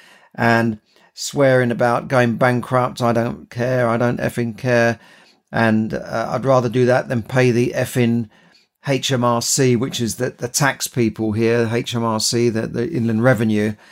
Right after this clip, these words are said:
And what it is, she'd come to some arrangement called an I V A, individual voluntary arrangement. I've talked about this before, which is like a halfway house towards bankruptcy, but you're not actually bankrupt.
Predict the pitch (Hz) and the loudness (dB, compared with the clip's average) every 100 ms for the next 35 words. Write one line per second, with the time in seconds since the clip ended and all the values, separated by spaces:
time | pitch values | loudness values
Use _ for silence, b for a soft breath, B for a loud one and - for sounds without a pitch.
0 | B B _ - 117 113 110 b b b | B B _ 0 2 2 -2 b b b
1 | b 156 165 139 131 139 - 147 131 131 | b 4 4 4 0 -2 -2 -2 0 -2
2 | - 127 120 117 - b b - 127 131 | 2 2 2 -2 -8 b b -8 -2 4
3 | 160 127 123 131 120 117 127 123 120 127 | 4 4 -2 -4 -2 0 2 2 2 4
4 | 131 104 101 135 120 117 113 117 117 110 | 4 4 0 -2 0 2 2 2 2 0
5 | 117 113 110 120 120 117 - 127 - 113 | 0 0 2 0 0 -4 -2 -2 0 -2
6 | - - - 110 131 117 113 107 B B | -2 -4 -4 -4 2 4 4 0 B B
7 | B - 123 127 127 127 127 120 135 123 | B -8 -4 -4 -2 -2 0 2 2 2
8 | 123 120 117 117 - 120 139 135 104 - | -2 0 -2 -2 -4 2 4 4 2 0
9 | 107 98 110 - 113 107 - 123 113 110 | 0 -2 -4 -4 -4 -2 -2 0 0 0
10 | 127 160 113 104 98 95 104 98 | -2 -2 -2 0 -2 0 0 0